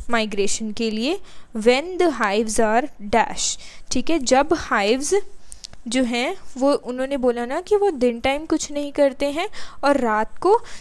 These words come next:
जब सारी हनी बीज जो होती हैं वो सेट हो जाती हैं, फिर उसके बाद वो उनको उठाते हैं। ठीक है, so यहाँ पे जो सूटेबल वर्ड है वो हम चूज़ करेंगे कि क्या हो सकता है। "The hives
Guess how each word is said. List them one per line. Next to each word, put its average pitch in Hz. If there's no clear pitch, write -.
जब 269
सारी 247
हनी 240
बीज 240
जो 269
होती 208
हैं 254
वो 311
सेट 247
हो 254
जाती 208
हैं, 285
फिर 330
उसके 277
बाद 202
वो 233
उनको 262
उठाते 233
हैं। 220
ठीक 240
है, 392
so -
यहाँ 247
पे 294
जो 247
सूटेबल 247
वर्ड 247
है 311
वो 320
हम 254
चूज़ 277
करेंगे 294
कि 302
क्या 302
हो 196
सकता -
है। 285
"The 311
hives 240